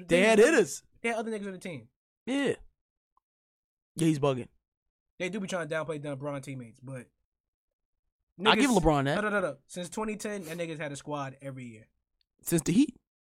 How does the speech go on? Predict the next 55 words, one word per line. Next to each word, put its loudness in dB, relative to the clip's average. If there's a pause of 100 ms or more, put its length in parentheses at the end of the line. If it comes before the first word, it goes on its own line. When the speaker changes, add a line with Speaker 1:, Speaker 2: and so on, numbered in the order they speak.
(160)
Speaker 2:
Since 2
he, -2
yeah, -6
since -12
twenty -4
ten, -6
he -12
Speaker 1:
Since -2
Speaker 2:
been 2
Speaker 1:
the 4
Heat, 0
yeah. -6 (320)
Speaker 2:
For, -4
for -2
ten 0
straight 2
years, 0
he's -6
had 0
the 0
best 2
Speaker 1:
Now 6
Speaker 2:
team. 4
Speaker 1:
he 6
has 2
a -4
team. -4
Yeah, 0
best -2
teams. -8 (920)
I -12
don't -6
win -6
none -8
of -6
that. -8 (2000)
Yeah, -4
they 0
have -2
valid -4
role -6
players, -8
yup. -6 (1900)
Speaker 2:
That's -16
what -12
I'm -14
saying. -20 (340)
Bron -8
has -8
had -10
a -16
bomb -10
squad -14
every -14
year. -16